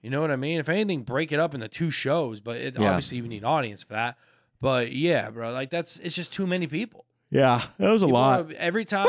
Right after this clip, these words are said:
Speaker 1: like, someone gets off stage, even if it's fun, they're just like, <laughs> "Oh, fuck, another one."
Speaker 2: Yeah.
Speaker 1: "Oh, I gotta go to the bathroom. There's another fuck comic." Like, they just, they get worn the fuck out.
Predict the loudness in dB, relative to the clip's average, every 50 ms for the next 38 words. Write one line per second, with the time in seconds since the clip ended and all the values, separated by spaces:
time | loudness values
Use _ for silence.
0 | 6 4 4 0 0 0 0 0 2 0 -2 0 0 0 0 0 0 0 0 0
1 | 0 0 -2 0 0 0 -2 -4 -4 -8 -6 -2 0 0 0 0 -2 -4 -4 -4
2 | -2 -2 -2 -2 -4 _ _ _ _ _ _ -10 -6 -2 0 0 0 -2 -6 -18
3 | -20 -20 _ -14 -12 -10 -10 -10 -12 -14 -14 -14 -14 -14 -14 -16 -18 -20 _ _
4 | _ _ _ _ 0 0 0 0 -2 _ _ -8 -6 -4 -4 -2 -2 -2 -2 -2
5 | -2 -4 -4 -2 -2 -2 -2 -4 -8 -14 -14 -12 -8 -6 -6 -6 -4 -6 -8 -8
6 | -8 -6 -4 -4 -4 -4 -8 _ _ _ _ -6 -6 -6 -6 -6 -8 -6 -4 -4
7 | -4 -4 -6 -4 -2 0 2 2 0 0 0 0 0 0 0 -2 -4 -6 -8 -6
8 | -8 -12 -14 -18